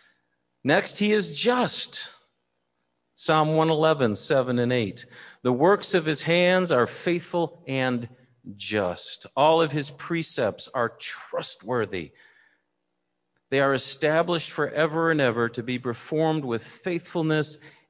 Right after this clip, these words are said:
and uprightness." God is just. You know, sometimes I think we, we get the feeling that, "God, why are good things happening to them? We know, you know, that they don't always do, uh, right,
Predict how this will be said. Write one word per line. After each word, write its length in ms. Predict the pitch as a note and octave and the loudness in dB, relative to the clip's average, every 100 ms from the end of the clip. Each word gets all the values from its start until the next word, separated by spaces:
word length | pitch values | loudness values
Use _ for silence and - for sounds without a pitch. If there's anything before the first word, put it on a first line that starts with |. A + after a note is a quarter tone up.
| - | -6
and 220 | A#2+ - - | -6 -6 -2
uprightness." 1400 | A#2+ - _ _ F#2 G#2 F#2+ - F2+ - - - - - _ _ _ _ _ _ _ _ _ _ _ _ - | -2 -2 _ _ -10 -10 -10 -10 -12 -10 -12 -10 -12 -16 _ _ _ _ _ _ _ _ _ _ _ _ -4
God 220 | D3+ C#3+ | 0 4
is 180 | B2 A#2+ | 4 2
just. 400 | A2+ F2 - D3+ | 2 2 0 -2
You 80 | |
know, 120 | D3+ D3+ | 0 0
sometimes 800 | E3 F#3+ F#3+ E3 D3 D3 C#3+ - - - - | 0 -4 0 0 2 0 -4 -10 -18 -20 -10
I 80 | |
think 240 | B2+ D#3 C#3+ | -4 -4 -2
we, 220 | C#3 A#2+ | -4 -4
we 160 | B2+ B2+ | -6 -4
get 240 | C3+ C#3 | -4 -4
the 60 | B2+ | -8
feeling 600 | - C3+ C3 C3 C3+ C3+ | -2 0 2 2 0 -2
that, 260 | C3+ C#3+ | -4 -8
"God, 240 | D3 F#3 D#3 | -6 -4 -2
why 280 | D#3 G3 | 0 0
are 40 | E3+ | 0
good 280 | C3+ D#3 D#3 | -2 -4 -2
things 260 | D3+ C#3+ | -4 -2
happening 460 | C3+ C#3+ D3 C#3 B2 | -2 -2 -2 -4 -4
to 160 | - | -4
them? 320 | A2+ B2+ C#3+ C#3+ | -2 -2 -2 -2
We 120 | C3 | -2
know, 400 | C3 B2+ B2+ B2 | 0 0 -2 -4
you 140 | C#3 | -4
know, 280 | B2 A#2+ A2+ - - - _ | -2 -2 -6 -14 -20 -20 _
that 100 | A2+ | -6
they 140 | B2+ C3+ | -2 2
don't 180 | C3 | 2
always 400 | B2 A#2+ B2 A#2+ | 2 2 0 -2
do, 380 | A#2+ B2 A#2+ A2+ - _ _ _ _ _ | -2 0 0 -2 -8 _ _ _ _ _
uh, 380 | A2 G#2+ G#2+ G#2+ - | -4 -2 0 -2 0
right, 640 | A#2+ B2+ B2 B2 - - | 2 4 2 0 -6 -10